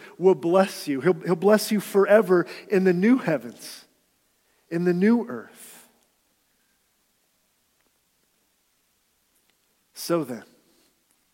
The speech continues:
we've played the final track of our playlist. We've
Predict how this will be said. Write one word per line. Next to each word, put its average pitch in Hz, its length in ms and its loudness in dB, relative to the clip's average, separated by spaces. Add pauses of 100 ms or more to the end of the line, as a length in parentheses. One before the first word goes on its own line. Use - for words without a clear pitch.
(720)
we've 147 340 -2 (340)
played 175 380 0
the 143 60 -4
final 160 600 -6 (320)
track 156 680 -4 (400)
of 151 480 0
our 143 260 -2
playlist. 147 680 -2
We've 151 200 -2